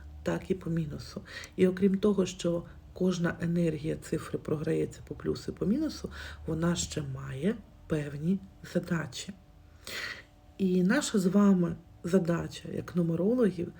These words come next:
зрозуміти і донести людині, що кожна душа приходить на землю із певними задачами, і кожна душа обирає свою дату народження. І насправді,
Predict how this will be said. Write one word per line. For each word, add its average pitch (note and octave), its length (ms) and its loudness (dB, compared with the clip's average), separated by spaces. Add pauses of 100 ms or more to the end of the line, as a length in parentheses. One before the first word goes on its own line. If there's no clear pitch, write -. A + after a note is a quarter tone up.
(220)
зрозуміти F#3 760 4 (220)
і - 60 -6
донести G3 480 4
людині, - 600 -4 (360)
що F3 580 0 (260)
кожна A3+ 280 6
душа E3+ 520 -4 (100)
приходить A3 520 2
на G#3 120 8
землю D#3 480 -4 (460)
із - 140 -10
певними E3 640 0 (160)
задачами, F3 840 -2 (400)
і F3+ 60 -2
кожна G3+ 320 4
душа G3+ 400 4 (120)
обирає F#3 840 4 (180)
свою D#3+ 340 -4
дату E3+ 340 -2
народження. D#3+ 680 -2 (600)
І F3+ 40 -4
насправді, F3 920 0